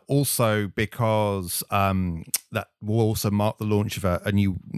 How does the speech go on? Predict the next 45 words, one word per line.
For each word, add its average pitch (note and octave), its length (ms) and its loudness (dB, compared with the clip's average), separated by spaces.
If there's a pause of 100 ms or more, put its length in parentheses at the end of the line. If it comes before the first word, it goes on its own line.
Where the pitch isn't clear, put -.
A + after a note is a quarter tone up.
(120)
new G2 440 -2
Walk G2 360 -2
white G2 200 0
paper G2 440 0
around F#2+ 480 0
the F2 60 -6
cul-, - 300 -4
building F#2+ 260 2
a F2 40 2
culture F2+ 320 -4
of - 40 -6
creative - 300 -4
effectiveness, - 600 -4
which, - 180 -6 (680)
uh, C3+ 260 2
as, C#3 280 2
as C#3 180 -4
people C3 300 2
who B2 140 0
listen B2 260 0
to - 60 -4
this A#2 120 -2
podcast A2+ 640 -2
regularly A2 480 2
will A2 200 -2
know, D3+ 280 2
is C3+ 100 -2
something A#2+ 260 -2
I G#2+ 80 2
keep - 360 -8
banging F#2+ 260 4
on F#2 140 4
about F2+ 360 0
as F#2+ 140 -2
being F#2+ 320 2
a F#2+ 80 0
really F#2 320 2
mi-, F#2+ 340 0
missing B2+ 500 0
link, G#2 380 -2 (360)
uh, G2 400 2
in F#2+ 160 0
the F#2 100 2
effectiveness F#2 500 -4
conversation. F2+ 640 -2